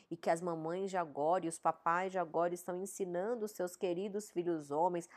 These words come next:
a também cuidarem da casa, cuidarem do relacionamento, cuidarem da sua parceira. E isso é muito bom, isso é muito legal. Mas não adianta nós sermos apenas sugadores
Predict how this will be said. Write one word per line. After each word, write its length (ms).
a 80
também 600
cuidarem 540
da 100
casa, 460
cuidarem 480
do 100
relacionamento, 1000
cuidarem 480
da 140
sua 340
parceira. 580
E 160
isso 300
é 80
muito 560
bom, 300
isso 180
é 60
muito 420
legal. 340
Mas 180
não 240
adianta 480
nós 240
sermos 380
apenas 480
sugadores 1500